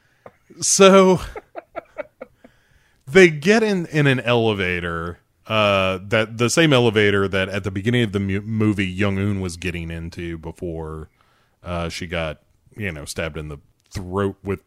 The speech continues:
newspaper, or just regular paper, music paper, parchment paper, perhaps butcher paper.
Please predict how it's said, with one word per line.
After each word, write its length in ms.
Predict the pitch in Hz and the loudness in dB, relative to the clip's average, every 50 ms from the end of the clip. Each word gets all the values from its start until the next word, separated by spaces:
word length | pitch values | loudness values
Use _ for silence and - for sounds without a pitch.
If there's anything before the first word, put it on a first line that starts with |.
| _ _ | _ _
newspaper, 840 | 107 107 101 95 95 95 95 90 - - 87 82 78 - 80 82 - _ _ _ _ _ - | -6 -4 -2 -2 0 -2 -2 -4 -6 -6 -8 -8 -8 -10 -12 -12 -14 _ _ _ _ _ -8
or 140 | 110 107 | -8 -8
just 220 | 95 87 95 90 - _ _ - | -6 -6 -8 -10 -12 _ _ -8
regular 320 | 107 123 131 117 92 85 80 | -4 -2 -2 0 -2 -4 -6
paper, 300 | 76 78 73 - - 95 | -6 -10 -12 -12 -10 -6
music 360 | 127 175 233 208 120 98 78 | -2 0 0 0 0 -4 -6
paper, 360 | - 76 - - - 73 - _ _ _ _ _ _ - | -10 -14 -14 -14 -16 -18 -18 _ _ _ _ _ _ 6
parchment 420 | - 202 170 - - - 87 82 | 8 8 6 4 2 -2 -4 -4
paper, 360 | - 85 80 76 67 67 - _ _ _ _ _ _ _ | -6 -8 -8 -10 -14 -18 -20 _ _ _ _ _ _ _
perhaps 320 | - 107 95 85 95 95 - | -8 -6 -4 -4 -4 -6 -4
butcher 320 | - - 120 110 - 101 | -2 -2 -2 -2 -2 -6
paper. 400 | 80 85 76 71 - - 67 - | -8 -10 -12 -14 -16 -16 -18 -20